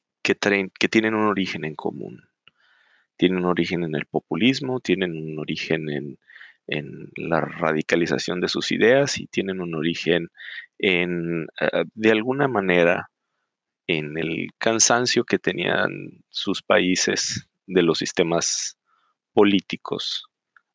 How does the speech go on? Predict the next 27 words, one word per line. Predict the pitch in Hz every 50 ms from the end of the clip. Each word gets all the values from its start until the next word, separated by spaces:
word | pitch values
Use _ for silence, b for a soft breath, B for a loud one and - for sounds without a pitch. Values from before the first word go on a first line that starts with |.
| _ _
de | - 80
los | 80 82 -
que | - -
venían, | - - - 50 - - - - -
¿no? | - 113 -
Fueron | - - - - 95 92
elegidos | 85 - - - - 92 87 -
por | - _ - - - 71
hartazgo, | 69 - - - 78 78 80 80 92 90 - - 80 -
fueron | - 87 - 85 78 -
elegidos | - - - - - - 98 90 - -
por, | - - - - - - - B B B B B B B B B B _ _ _ _ _ _
por, | - 104 98 95 95 90 90 90 90 87
eh, | 87 87 85 82 78 76 76 85 85 87 82 - - _ _ _ _ _ _ _ _ _ _ _ _ _ _ _ _ _ _ _ _ _ _ _ _ _ _ _ _
por | - 117 110 104
alas | 104 104 110 110 113 110
radicales | - 101 92 85 82 82 - - - 78 76 73 69 76 - -
o | -
por | _ - - -
ideas | - - - - -
radicales, | - 57 - - - - - - - - - - -
de, | - - -
por | _ - 82
la | 87 90
necesidad | - 85 - 90 - - - 98 101 98 95 92 92
de, | 95 80 78 - B B B B B B B B _
de | - 92 90 85 92 90 90 85